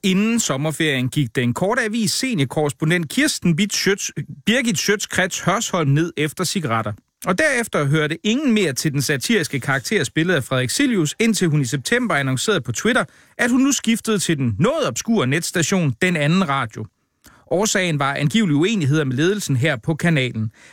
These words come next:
Men i fredag stod det så klart for alle, at Kirsten Birgit og resten af den korte radioavis vender tilbage til Radio fireogtyve syv.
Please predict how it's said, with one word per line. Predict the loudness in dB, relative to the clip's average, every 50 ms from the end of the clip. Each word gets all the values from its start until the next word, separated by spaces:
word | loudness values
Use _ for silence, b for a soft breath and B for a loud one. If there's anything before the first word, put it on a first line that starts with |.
| B
Men | 2 2 2
i | 2
fredag | 2 0 0 -2 0 0 -2 -2
stod | 0 -2 -2 -2
det | 0 0
så | -2 -2
klart | -2 -2 -2 -2 -2 -2
for | -4 -8 -6
alle, | -4 -2 -2 0 -2 -2
at | -2 -4 -4 -6 -4
Kirsten | -2 -2 0 0 0 -2 -2 0
Birgit | 2 2 2 2 0 -2 -4
og | -4 -4 -2
resten | -2 -2 -2 -2 -2 0
af | 0 2
den | 0 0
korte | 0 0 -2 -2 -2
radioavis | -2 -2 -2 -2 -2 -4 -4 -2 -2 -2 -2 -2 -2 -2
vender | 0 0 0 -2
tilbage | -2 -2 -4 -4 -2 -2 0 0 2 0 0 -2 -4 -4
til | -4 -2 -2
Radio | 0 -2 -2 -2 -2 -4 -4
fireogtyve | -4 -4 -2 -2 -2 -2 -2 -2 -2 -2 -2
syv. | -2 -2 -2 -2 -2